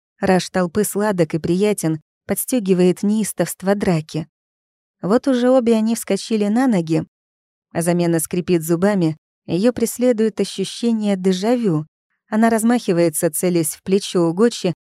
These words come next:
но расслабляет кулак, потому что в этот самый момент получает удар снизу в подбородок и больно прикусывает язык. Она пытается отодрать от себя Угочи, но та держит ее мертвой хваткой,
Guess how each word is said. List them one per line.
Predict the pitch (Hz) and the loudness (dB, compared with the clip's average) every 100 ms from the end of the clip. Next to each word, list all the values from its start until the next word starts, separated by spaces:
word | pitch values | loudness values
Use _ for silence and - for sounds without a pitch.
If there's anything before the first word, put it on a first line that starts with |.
| _ | _
но | 214 247 | 0 0
расслабляет | 240 - 240 226 254 214 - | 0 -2 0 4 4 4 0
кулак, | 226 240 254 - | -2 0 0 -2
потому | 190 - 196 220 | -6 -2 -2 -4
что | - 185 | -4 -2
в | |
этот | 202 220 196 | -2 -2 -4
самый | - 214 208 | -4 -4 -2
момент | 185 180 220 240 - | 0 2 2 0 0
получает | 185 180 - 226 214 202 | -2 -2 -2 -4 -2 -2
удар | 190 208 208 | -2 -2 -2
снизу | - 226 247 185 160 | -4 0 0 2 -2
в | - | -4
подбородок | 165 160 180 247 226 175 - _ _ _ | -4 0 0 2 2 0 -2 _ _ _
и | 262 | -2
больно | 214 240 208 190 | 2 4 4 2
прикусывает | - 202 208 - 180 180 175 | 0 -2 -2 -2 0 0 0
язык. | 202 226 175 156 - _ _ _ _ _ _ | 0 0 0 -4 -8 _ _ _ _ _ _
Она | 202 202 | 0 0
пытается | 190 196 202 190 196 | 0 0 0 0 -2
отодрать | 185 196 196 202 - | -2 -2 0 0 0
от | 156 | -2
себя | - 170 170 165 | -4 0 2 2
Угочи, | 185 202 - 165 - _ _ | 2 0 0 -6 -6 _ _
но | 180 175 | -2 0
та | 180 | 0
держит | 175 175 165 165 170 | 2 2 0 -2 0
ее | 170 175 | 2 2
мертвой | 185 160 165 165 | 2 0 0 0
хваткой, | - 190 156 - 156 | 2 0 0 -2 -4